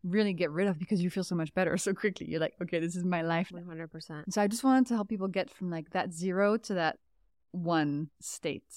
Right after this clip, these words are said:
Speaker 1: That's really important to me, actually helping people do it. Because we've all heard, like, "Oh, eat better,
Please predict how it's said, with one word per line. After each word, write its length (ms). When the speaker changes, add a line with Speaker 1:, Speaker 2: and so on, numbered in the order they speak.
Speaker 1:
That's 200
really 320
important 360
to 80
me, 100
actually 320
helping 220
people 260
do 200
it. 140
Because 220
we've 200
all 160
heard, 240
like, 240
"Oh, 300
eat 180
better, 320